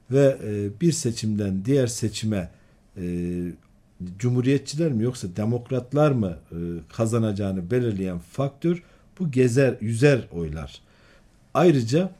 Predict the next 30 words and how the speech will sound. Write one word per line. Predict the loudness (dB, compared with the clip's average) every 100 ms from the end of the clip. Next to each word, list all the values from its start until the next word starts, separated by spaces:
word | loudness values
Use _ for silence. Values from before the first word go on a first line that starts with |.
| _ _ _ -8
e, | -4 -2 -2 -2
eğer | 0 4 4 2 -6
mesela, | -8 -6 -4 -2 -2 -4 -6
e, | -4 -4 0
bir | 4
önceki, | 4 4 0 0 0 0 -4 -10
e, | -8 -6 -8 -4
başkan | -2 -2 -2 -2
adayı | 0 0 0 -2 -4 -6
diyelim | 0 0 0
Demokrat | 2 2 2 0 -2 -2
Partili, | -6 -6 -8 -6 -2 -2 -6 _ _ _ _ -12 -8
e, | -6 -4 -6 -8 -12 _ _
eğer | 0 2
ona | 4 2 0
karşı, | 0 0 0 0 0 -4
e, | -8 -8 -8 -4
bir, | -4 -4 -10 -12
e, | -6 -4 -4 -4 -6 -6 -6 -6 -8
tepki | -2 -4 -2 -4 0
var | 2
ise | 2 0 -2 -4 -8 _ _ _
şu | -12 -6
tahmin | 0 2 2
edilebiliyor | 2 2 2 2 2 2
Amerika'da | 2 -2 -4 -6
bu | -6
sefer | -4 -2 -2
cumhuriyetçiler | -2 -2 2 0 -2 -4 -4
kazanacaktır | -4 -10 -8 -8 -8 -12 -12 -14